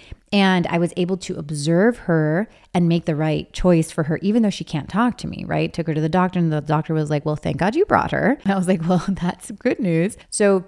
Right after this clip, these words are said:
when we start to separate from the business, we can actually hear it better and, and really show up as a scientist and an observer. This is hard when the business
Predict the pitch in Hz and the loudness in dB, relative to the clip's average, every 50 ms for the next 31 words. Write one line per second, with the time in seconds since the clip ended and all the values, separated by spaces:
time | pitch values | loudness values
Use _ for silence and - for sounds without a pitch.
0 | - - 175 190 208 214 226 233 226 233 226 220 - 226 196 180 - - - 180 | -4 -2 0 2 2 2 2 2 2 0 0 -2 -2 -2 -4 -4 -4 -6 -6 -6
1 | - - - - 175 175 214 - - 254 220 190 175 165 160 - - 180 165 160 | -6 -8 -8 -4 -4 -2 -2 -2 -2 0 0 2 2 0 -2 -4 -2 -2 -2 0
2 | 156 156 - _ _ - 170 196 247 254 220 208 185 170 165 156 - 165 175 175 | -2 -4 -6 _ _ 0 2 2 2 2 2 2 2 2 0 -2 -2 -4 -4 -4
3 | 160 - 170 165 - 165 151 160 - - - 165 165 160 160 160 156 - _ - | -4 -4 -6 -6 -4 -4 -4 -4 -6 -8 -6 -4 -2 -2 -2 -2 -4 -6 _ -18
4 | - - - - 185 208 233 - 185 160 - 160 156 156 151 156 - - 175 165 | -20 -12 -6 -2 -2 -2 -2 -2 -4 -4 -2 -2 0 -2 -2 -4 -2 -2 0 0
5 | 160 160 - _ _ _ _ - 185 175 170 160 160 - 202 233 277 320 339 - | 0 -2 -4 _ _ _ _ -4 -2 0 0 -2 -4 -4 0 2 2 2 2 2
6 | - 233 214 - 208 175 156 151 - - - - 147 143 147 165 190 202 - - | 2 0 2 2 0 -2 -2 -4 -6 -6 -6 -4 -2 -2 0 0 0 -2 0 0
7 | 269 285 311 - - - 185 175 165 160 156 151 139 143 147 139 139 160 156 147 | 0 0 -2 -4 -6 -6 -4 -2 -2 -2 -2 -4 -6 -8 -8 -4 -2 -2 0 -2
8 | 143 139 143 - - - - - - - - - _ _ - 170 180 175 - 240 | -2 -4 -6 -8 -8 -8 -12 -16 -20 -20 -20 -20 _ _ -6 -2 -2 -2 -2 -2
9 | 247 - - - - - 330 330 247 185 160 156 156 156 - - - 175 160 160 | -6 -8 -10 -16 -10 -6 -2 0 2 2 2 0 0 -2 -4 -8 -8 -4 -2 0
10 | 175 165 160 156 156 156 - - _ 170 170 156 - 180 175 160 175 175 175 170 | 2 2 2 0 -2 -4 -6 -8 _ -10 -8 -6 -4 -4 -2 -2 -2 -2 -2 -4
11 | 170 165 - | -4 -6 -10